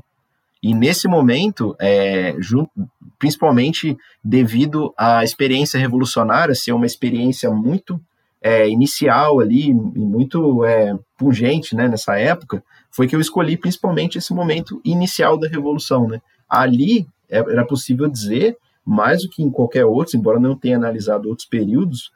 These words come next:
especificamente ali é possível dizer que existiu essa esfera pública proletária, porque naquele momento era possível colocar essas, principalmente essas duas categorias, né? Eu acabei não comentando, mas eles vão em outro autor muito importante,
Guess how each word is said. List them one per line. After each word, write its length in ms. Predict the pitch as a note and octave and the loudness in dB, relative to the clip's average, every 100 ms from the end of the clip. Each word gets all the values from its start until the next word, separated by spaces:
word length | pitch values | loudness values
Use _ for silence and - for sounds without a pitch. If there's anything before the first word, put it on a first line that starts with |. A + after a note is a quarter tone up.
| _ _ | _ _
especificamente 760 | - B2+ B2+ - A#2+ C3+ - | -4 -4 -2 -2 0 0 0
ali 220 | B3+ B3 | 0 0
é 40 | G3+ | -2
possível 400 | G#3+ - A#3+ F3 | -4 -6 -4 -4
dizer 260 | C#3+ C#3 | -2 -4
que 100 | D3 | -2
existiu 500 | F3+ F3 - D#3 F3+ - _ _ _ | -6 -6 -2 -2 -2 -6 _ _ _
essa 640 | G#2 A#2+ - D#3+ D#3+ C#3+ | -2 -2 0 0 2 2
esfera 320 | G#2 - B2 | 0 -2 -2
pública 300 | A#2+ C3 C#3 | -2 -6 -6
proletária, 540 | D3 C#3 C3 B2 B2 D3 | -4 -2 -2 0 0 0
porque 280 | D#3 D3+ D3+ | -4 -6 -2
naquele 340 | D3 - F#3 | -4 0 0
momento 340 | G3+ D3+ D#3+ | 0 0 -2
era 100 | F3+ | -4
possível 520 | F#3 F#3 - F3+ G3 G#3 _ _ _ | -8 -10 -6 -4 -4 -6 _ _ _
colocar 420 | - D3 C#3+ - C#3 | 0 0 2 2 0
essas, 340 | D#3 D#3 - _ | 0 -8 -12 _
principalmente 540 | - F3+ - E3 E3+ | -4 -4 -2 -2 -2
essas 240 | E3+ E3 C3+ | -4 -2 0
duas 180 | C#3 D#3 | 0 -2
categorias, 600 | D#3 D#3+ D#3 B2+ G2 F2+ | -6 -6 -4 -4 -4 -6
né? 180 | G#2 A#2 _ _ _ _ | -8 -8 _ _ _ _
Eu 320 | - F#3 G#3+ - _ | -2 0 0 -4 _
acabei 360 | D#3 C#3+ E3 | 0 2 2
não 140 | E3 F3+ | 2 2
comentando, 560 | G3 F3+ C3+ D3+ F3+ | 0 0 2 2 2
mas 300 | E3+ D3+ C3+ B2 | 2 2 2 0
eles 220 | A#2+ B2 | 2 2
vão 200 | A#2 C#3 | 2 0
em 100 | D3+ | 2
outro 260 | C#3 F3+ G3 | 0 0 -2
autor 260 | E3 D3 C#3+ | 0 2 2
muito 300 | C3 D#3 F3 | 2 0 -4
importante, 580 | E3 D3+ C3 A2+ C#3+ | -2 -2 0 0 -2